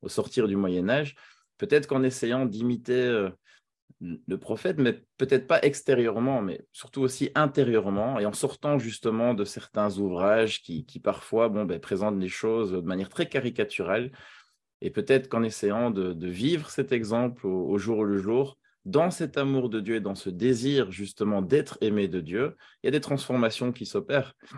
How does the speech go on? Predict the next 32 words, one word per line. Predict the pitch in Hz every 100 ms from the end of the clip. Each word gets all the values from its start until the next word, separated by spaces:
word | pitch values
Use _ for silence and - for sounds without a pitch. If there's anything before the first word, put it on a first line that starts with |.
| - _
Et | -
les | 95
transformations, | 101 101 - 117 117 139
ils | 135
peuvent | 127 117
s'opérer, | - 110 110 104 117 120 110 - 92
euh, | 98 87 90 82 57 58 50 - - - -
dans | 95 107
la | 110
conscience, | 104 101 98 - 135 160 160
et | 98
effectivement, | 90 - 95 - 87 104 127 139 113 69
même | 80 107 107 -
dans | 90
des | 95 92 85
états | - 104
en | 107
fait | - 98 82
de, | 80 76 69 - _ _ _ _ -
de, | 78 80 76 71 67
de | 71 82
sommeil. | - 113 196 120
Ça, | - 92
c'est | 92
sûr. | - 160 -
C'est | -
sûr | - 131
et | 113
certain | 107 - - 135 139
que | 135
je | 95 92
pense | - 123 127 -